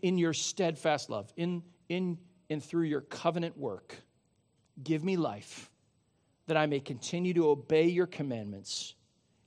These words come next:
in the midst of trial." Now, is that what you're, what you look for when you're in extremis,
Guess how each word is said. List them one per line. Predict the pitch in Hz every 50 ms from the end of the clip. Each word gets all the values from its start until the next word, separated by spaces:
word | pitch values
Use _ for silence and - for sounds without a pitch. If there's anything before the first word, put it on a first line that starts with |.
| _ _
in | - 147 143
the | 143 135
midst | 131 127 120 120 120 - - - - - - _ _ _ _ _ _ _ -
of | 113 104 -
trial." | - - 107 95 95 95 87 78 73 _ _ _ _ _ _ _ _ _ _ _ _ _ _ _ _ _ _ _ _ _ _ -
Now, | 123 120
is | 135 -
that | 160 196
what | 220 214 -
you're, | 190 190 196 202 - - _
what | - 170 170
you | 175 185
look | 180 190 190 185
for | - - 190 190 196 202 196 - _ _ _ _ _ _ _ _ _ _ _ _ _ _ -
when | 156 151
you're | 160 165 170 165 170
in | - 165 160 160 156
extremis, | 156 - - - - - 147 135 139 143 143 139 - - - - -